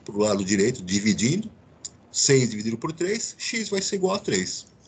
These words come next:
Da mesma forma que esses lados aqui, ó, paralelos, né? Cinco y menos dezoito e o lado que mede vinte e dois também são congruentes.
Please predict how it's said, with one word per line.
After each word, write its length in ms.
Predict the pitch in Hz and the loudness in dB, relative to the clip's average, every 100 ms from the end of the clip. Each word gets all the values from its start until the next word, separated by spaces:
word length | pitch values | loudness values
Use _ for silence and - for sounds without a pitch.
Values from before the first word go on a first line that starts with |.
| - - - - - - - | -12 -10 -10 -8 -10 -10 -2
Da 160 | 170 | 2
mesma 280 | 190 233 214 | 4 4 2
forma 380 | 185 175 165 139 | 2 2 2 2
que 200 | 135 - | -2 -4
esses 440 | 131 175 - 131 - | 0 0 0 -2 -2
lados 380 | 120 117 101 | -2 -2 -4
aqui, 260 | 98 - 170 | -8 -4 0
ó, 120 | 185 | 0
paralelos, 720 | - 113 98 95 156 170 95 113 | 0 0 0 4 4 2 0 -4
né? 160 | 151 - _ _ _ | -8 -10 _ _ _
Cinco 440 | - 170 185 180 | -4 0 0 0
y 420 | 139 117 - 110 104 | -2 -2 -6 -6 -4
menos 220 | 107 101 | -4 -4
dezoito 540 | 101 110 196 175 - - - - - - - - | -4 0 2 0 -4 -14 -16 -20 -20 -20 -14 0
e 80 | |
o 60 | 190 | 4
lado 340 | 139 120 98 | 4 4 0
que 140 | 98 107 | -4 -4
mede 260 | 101 95 | -2 -2
vinte 220 | 90 98 - | -4 -6 -2
e 40 | |
dois 360 | 123 190 - - | 0 2 2 -2
também 320 | 226 180 156 | -4 -2 -2
são 240 | - 214 | -2 -2
congruentes. 720 | 202 214 240 262 160 156 - | 0 -2 0 2 2 2 -4